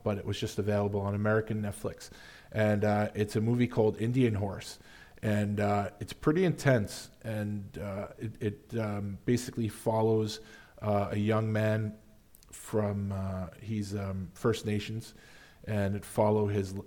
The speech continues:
follows his life from the time that he's a little kid, uh, up until I get, I would imagine it probably takes you, takes you into his forties. And, um,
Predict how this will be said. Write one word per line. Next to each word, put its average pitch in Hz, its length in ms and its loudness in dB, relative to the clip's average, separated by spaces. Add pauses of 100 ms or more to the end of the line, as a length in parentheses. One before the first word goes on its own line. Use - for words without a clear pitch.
follows 123 400 6
his 107 160 -2
life 104 300 0 (220)
from 104 360 -2
the 98 100 -4
time 104 540 -2
that 101 240 -4
he's 104 220 -4
a 98 40 -4
little 101 240 -4
kid, 104 460 0 (480)
uh, 98 260 0
up 104 200 -2
until 98 760 -2 (340)
I 101 100 -2
get, 95 240 -6
I 113 140 0
would 113 160 4
imagine 117 680 2
it 113 140 -6
probably 110 360 0
takes 113 400 -6
you, 110 240 0
takes - 340 -6
you 110 160 -2
into 107 220 -4
his 104 380 -4 (300)
forties. 117 760 2 (440)
And, 101 380 0
um, 101 480 -2